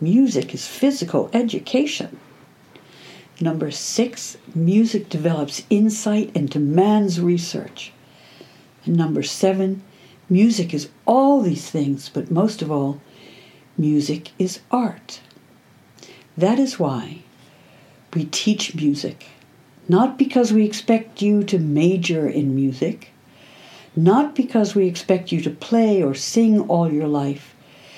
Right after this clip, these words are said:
but so you will be human, so you will recognize beauty, so that you will be closer to an infinite beyond this world, so you will have something to connect to,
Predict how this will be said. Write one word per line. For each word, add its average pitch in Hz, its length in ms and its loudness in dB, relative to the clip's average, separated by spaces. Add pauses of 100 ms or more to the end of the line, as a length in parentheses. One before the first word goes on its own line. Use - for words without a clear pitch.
(320)
but 165 180 -2
so 214 300 2
you 196 220 2
will 196 160 2
be 185 200 -2
human, 151 840 -2 (800)
so 208 400 0
you 202 200 2
will 190 180 4
recognize 180 720 0
beauty, 160 560 -4 (880)
so - 280 0
that 190 200 2
you 196 140 2
will 185 100 6
be 180 160 0
closer 208 500 0
to 175 160 0
an 170 240 0
infinite 226 640 2
beyond 165 380 0
this 147 240 -8
world, 151 440 -6 (720)
so - 300 0
you 185 160 4
will 180 80 4
have 175 200 -2
something 214 520 0
to - 80 -8
connect 175 640 -4
to, - 300 -12